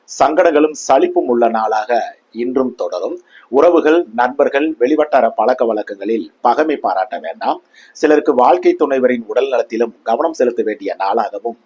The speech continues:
வாக்குவாதங்களை தவிர்க்கும் நாளாகவும் இன்றும் இருக்கும். ஒரு சிலருக்கு கடன் உபாதைகளும்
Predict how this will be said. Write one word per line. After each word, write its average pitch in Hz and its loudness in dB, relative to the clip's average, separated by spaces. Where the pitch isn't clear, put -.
வாக்குவாதங்களை 131 0
தவிர்க்கும் 151 -2
நாளாகவும் 101 -4
இன்றும் 104 -8
இருக்கும். 127 -8
ஒரு 151 4
சிலருக்கு 170 2
கடன் 135 0
உபாதைகளும் 117 2